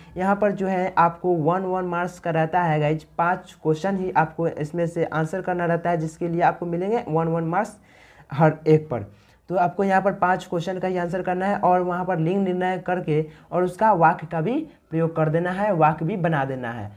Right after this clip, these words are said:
ठीक है, यहाँ पर देख सकते हैं फिर आप फ़ाइव क्वेश्चन में, "निम्नलिखित में से किन्हीं के, किन्हीं पाँच के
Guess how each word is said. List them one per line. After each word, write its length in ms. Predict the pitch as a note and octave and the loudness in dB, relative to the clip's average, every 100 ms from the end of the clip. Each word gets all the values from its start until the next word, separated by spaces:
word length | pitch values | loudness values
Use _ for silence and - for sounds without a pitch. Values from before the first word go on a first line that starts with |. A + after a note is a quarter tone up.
| - _ | -20 _
ठीक 160 | G#3+ E3 | -2 0
है, 220 | A#2+ - - D#3 | -2 -4 -12 -2
यहाँ 160 | F3 | 0
पर 120 | F#3 | 2
देख 280 | E3+ D3+ E3+ | 0 0 -2
सकते 260 | D#3+ F#3 F#3+ | -4 -6 -4
हैं 120 | F#3+ | -2
फिर 240 | F#3+ E3+ E3 E3+ E3 | -2 -4 -4 -4 2
आप 220 | C#3+ D#3+ - | 2 2 -8
फ़ाइव 220 | - F3 F3+ - | -4 -2 -2 -4
क्वेश्चन 280 | F3 F#3+ | -4 -2
में, 140 | E3 C#3 | -2 0
"निम्नलिखित 420 | D#3 F3+ F3+ G#3 | 0 0 0 -2
में 100 | G3 | -4
से 180 | F#3+ F3+ | -4 -4
किन्हीं 360 | F#3 F3+ E3 E3+ - - D#3 | -2 0 0 -4 -16 -16 -12
के, 340 | D#3 - F#3 E3+ E3+ - - _ - - | -12 0 2 2 -4 -18 -20 _ -14 -4
किन्हीं 240 | F#3+ G3+ | 0 2
पाँच 300 | F#3+ G3 G3+ | 4 2 0
के 280 | - D#3+ | 0 0